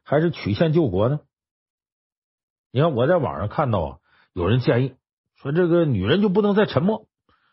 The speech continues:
说职场女性在面对性骚扰的时候啊，要激烈的反抗和控告。我个人觉得这不是上策，因为啊，骚扰你的人呢，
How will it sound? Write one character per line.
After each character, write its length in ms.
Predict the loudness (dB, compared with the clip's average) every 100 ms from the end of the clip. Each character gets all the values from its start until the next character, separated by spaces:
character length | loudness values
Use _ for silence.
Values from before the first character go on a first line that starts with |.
| _
说 80 | -6
职 180 | 0 2
场 200 | 2 2
女 120 | 0
性 160 | 2 2
在 80 |
面 220 | 2 2 2
对 100 | 2
性 220 | 2 2
骚 120 | 2
扰 220 | 2 0
的 60 | -2
时 80 | 0
候 120 | 0
啊， 140 | -2 -4 -20 -4
要 120 | 0
激 320 | 0 2 2 4
烈 160 | 4
的 80 | 2
反 320 | 0 -4 -2
抗 160 | 0 0
和 100 | -2
控 200 | -2 -4
告。 220 | -4 -8 _ _ _ _ _ -20 -20 -20 -2
我 160 | -2
个 180 | 2 2
人 140 | 2
觉 180 | 2 0
得 180 | 0 -4
这 240 | -2 -2
不 220 | 0 -2 -2
是 120 | -2
上 280 | -2 -6 -6
策， 220 | -14 -16 _ _ _ _ _ _ _ _ _ -20 0
因 180 | 2
为 180 | 4 4
啊， 80 | 2
骚 280 | -2 0 2
扰 140 | 2
你 160 | 2 0
的 80 | -2
人 240 | -4 -6
呢， 140 | -6